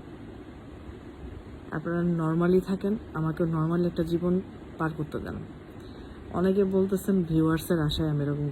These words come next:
করছি। ভিউয়ার্সের আমি কখনো তোয়াক্কা করি না। আমি ভিডিও করি আমার নিজের বিনোদনের জন্য, সময় পার করার জন্য। আমি ভিউয়ার্স চেক করি না কখনো, ভিউ চেক করার জন্য আমি এগুলো করি না, ভিউয়ের জন্য না।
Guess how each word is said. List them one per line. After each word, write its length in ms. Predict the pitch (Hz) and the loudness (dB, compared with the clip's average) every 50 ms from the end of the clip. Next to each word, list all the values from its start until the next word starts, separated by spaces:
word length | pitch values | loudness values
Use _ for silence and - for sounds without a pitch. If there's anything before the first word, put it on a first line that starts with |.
| - | -4
করছি। 300 | - - - - - - - - 175 | -6 -8 -8 -8 -6 -6 -6 -4 0
ভিউয়ার্সের 600 | 175 175 202 202 202 208 208 202 - - 220 214 208 202 - - - - - - | 4 6 6 8 8 6 4 2 2 0 0 0 0 -2 -8 -12 -16 -16 -12 -6
আমি 200 | - 175 185 185 - | 0 0 0 2 2
কখনো 300 | 202 185 180 196 196 190 190 | 2 2 4 4 2 2 2
তোয়াক্কা 320 | - 196 185 190 - 196 185 | 2 2 4 4 4 2 2
করি 220 | 180 180 160 - - - | 2 2 -2 -2 -2 -4
না। 60 | - - - | -4 -4 0
আমি 120 | 202 220 233 | 2 2 2
ভিডিও 300 | 208 214 202 190 208 214 208 | 2 2 4 6 6 6 6
করি 200 | 202 196 190 190 | 6 4 4 4
আমার 220 | 185 180 180 180 185 | 4 4 4 4 4
নিজের 340 | 185 185 190 185 190 190 185 190 - - - - - - - - - | 4 4 4 4 4 2 2 0 -6 -14 -14 -14 -14 -14 -8 0 4
বিনোদনের 460 | 185 180 185 180 180 175 175 175 170 | 6 6 6 6 6 6 4 4 2
জন্য, 300 | 165 165 165 160 160 160 165 175 180 - - - - - - - | 2 0 0 0 -2 -2 -4 -6 -8 -8 -12 -14 -14 -14 -14 -10
সময় 300 | - - 180 175 175 170 170 | -4 0 2 4 4 2 2
পার 120 | 170 160 160 | 0 0 0
করার 220 | 156 151 143 - | 0 -2 -2 -2
জন্য। 160 | - - 151 170 | -4 -4 -2 0
আমি 120 | 180 180 175 170 | 0 0 2 4
ভিউয়ার্স 340 | 170 185 190 214 214 214 - - - | 4 4 6 6 4 2 2 -2 2
চেক 140 | - 208 190 190 | 4 4 2 4
করি 180 | - 196 190 185 | 2 4 4 6
না 100 | 175 165 156 | 6 4 2
কখনো, 260 | 147 151 156 160 175 | 0 -2 -2 0 0
ভিউ 240 | 170 165 175 185 196 202 | 2 4 4 6 4 4
চেক 200 | 190 - 202 185 - | 4 2 0 0 2
করার 240 | - 185 180 180 180 | 0 2 2 2 2
জন্য 180 | 180 170 170 170 | 2 2 4 4
আমি 180 | 165 160 156 151 | 2 2 0 0
এগুলো 220 | 143 147 147 151 | 0 0 -2 -2
করি 200 | 151 - 143 - | -2 -4 -6 -6
না, 120 | 156 - 170 | -4 -6 -4
ভিউয়ের 360 | 165 175 190 196 214 226 214 | 0 4 6 6 6 6 6
জন্য 240 | 190 214 208 180 170 | 4 4 2 2 0
না। 180 | 156 147 - | -2 -4 -6